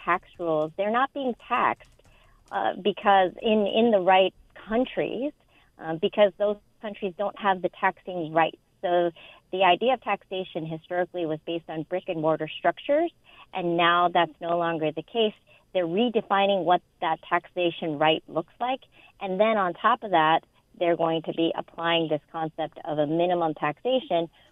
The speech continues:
where a company headquartered in a certain location, there, the global tax, you know, the global effective tax rate should be at this minimum rate, right, where everybody has to pay.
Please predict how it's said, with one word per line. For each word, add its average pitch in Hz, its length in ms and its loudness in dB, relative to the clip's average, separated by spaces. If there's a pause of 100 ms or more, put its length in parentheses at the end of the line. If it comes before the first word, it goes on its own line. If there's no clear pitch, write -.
(120)
where 190 200 2
a 180 60 -2
company 226 520 -6
headquartered 185 640 2
in 156 160 0
a 151 120 -4
certain 170 240 -6
location, 214 840 0 (520)
there, 190 720 4 (400)
the 196 80 4
global 202 540 2 (100)
tax, 185 240 -2 (460)
you 175 80 -10
know, 160 420 0
the 170 180 2
global 202 280 2
effective 165 560 -6
tax 190 260 -6
rate 180 180 -2 (120)
should 175 200 -4
be 170 380 2
at 160 220 2
this 160 140 -8 (100)
minimum 160 520 -2
rate, 147 340 -4
right, 143 260 -6
where 147 240 0
everybody 156 360 -2
has 147 220 -4
to 147 140 -12 (400)
pay. 147 240 -6